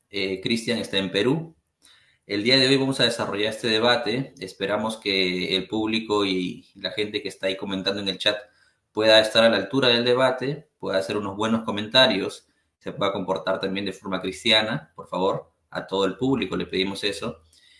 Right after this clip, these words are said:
eh, mantener la compostura y siempre respetar a las personas que están exponiendo, por favor.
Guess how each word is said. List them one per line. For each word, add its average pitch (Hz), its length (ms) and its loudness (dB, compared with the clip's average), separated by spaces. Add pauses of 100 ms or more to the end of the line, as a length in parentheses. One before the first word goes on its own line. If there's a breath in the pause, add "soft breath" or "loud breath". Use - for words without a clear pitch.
(200 soft breath)
eh, 98 240 2
mantener 95 340 -2
la 107 140 2
compostura 131 840 0 (800)
y 101 300 0
siempre 120 280 2
respetar 113 480 2
a 113 60 6
las 107 100 -2
personas 104 380 -6
que - 60 -14
están 202 260 -2
exponiendo, 180 640 -4
por - 140 -20
favor. - 260 -20